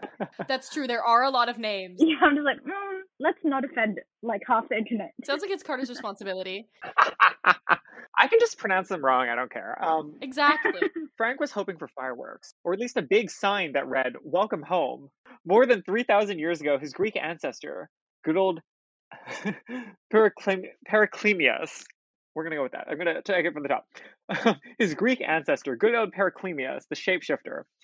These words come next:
Speaker 3: had sailed east with the Argonauts. Centuries later,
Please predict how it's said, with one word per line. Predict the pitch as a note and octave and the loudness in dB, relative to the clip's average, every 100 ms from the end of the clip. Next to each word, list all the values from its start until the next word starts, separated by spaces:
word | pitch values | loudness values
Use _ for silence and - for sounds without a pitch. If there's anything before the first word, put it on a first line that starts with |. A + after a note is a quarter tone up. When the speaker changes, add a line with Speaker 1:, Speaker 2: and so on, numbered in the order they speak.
| _ - | _ -8
Speaker 3:
had | F3 | -6
sailed | - A#3 A#3 | 4 4 4
east | F3+ E3 - | 2 0 0
with | D3+ | -4
the | - | -4
Argonauts. | C3+ A#2+ - - - - | -4 -6 -8 -12 -16 -8
Centuries | - A3 A#3 E3+ | -4 -2 -2 0
later, | C#3+ B2+ B2 - | 2 2 -2 -8